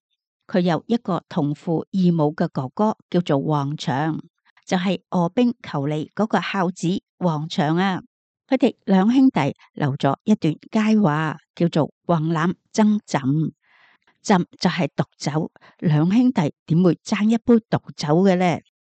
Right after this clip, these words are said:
王祥好細個嘅時候，佢娘親已經死咗㗎喇。佢父親再娶，娶咗一個姓朱嘅女人，叫做朱氏。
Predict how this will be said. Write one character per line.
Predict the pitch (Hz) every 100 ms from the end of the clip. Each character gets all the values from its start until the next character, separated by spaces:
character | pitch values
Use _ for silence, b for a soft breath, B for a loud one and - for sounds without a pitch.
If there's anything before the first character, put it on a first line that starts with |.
| _ _ _
王 | - 208
祥 | 208 208 170
好 | - 196
細 | - 269 240
個 | 226
嘅 | 220 214
時 | - 156
候， | 175 160 -
佢 | -
娘 | 180 139 139
親 | - - -
已 | 151
經 | 190 185
死 | - - 139
咗 | 160
㗎 | 196 147 175 156
喇。 | 147 - _ _ _ _ B B B B
佢 | - 185
父 | - 175
親 | - 220 _ -
再 | 196 156
娶， | 165 - 139 185 160 - B B
娶 | - 214
咗 | 220 214
一 | 240
個 | - 196 -
姓 | - 208 196 -
朱 | - 247
嘅 | 247 254 185 165 -
女 | 175 165
人， | 170 143 180 160 _ _ b b
叫 | - 180
做 | - - -
朱 | - 233
氏。 | 226 - 143 156